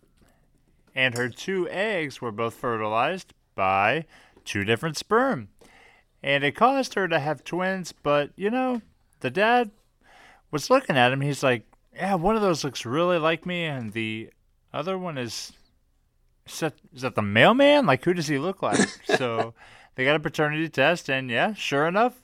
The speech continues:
Speaker 1: one was his and one was not. So I'm not, I'm not sure how the couple's doing, but that's that story.
Speaker 2: Well, so when I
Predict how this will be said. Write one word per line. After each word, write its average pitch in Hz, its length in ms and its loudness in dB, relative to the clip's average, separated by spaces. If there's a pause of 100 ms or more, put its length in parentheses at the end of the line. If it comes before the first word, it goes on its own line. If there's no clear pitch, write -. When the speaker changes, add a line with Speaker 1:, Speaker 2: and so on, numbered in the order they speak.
Speaker 1:
one 135 560 -4
was 160 320 -8
his 175 360 -4
and 131 260 -6
one 135 500 -6 (100)
was 139 240 -6
not. 175 340 -4 (160)
So - 680 -10
I'm 139 100 -2
not, 202 240 2
I'm 190 120 2
not 247 120 6
sure 220 140 8
how 185 80 12
the 160 80 -2
couple's 151 360 0
doing, 113 440 0
but 113 280 -6 (440)
that's 151 240 -12
that 165 220 -8
story. 104 440 -12 (1300)
Speaker 2:
Well, 156 300 2 (920)
so 175 340 2 (220)
when 180 240 4
I 196 320 2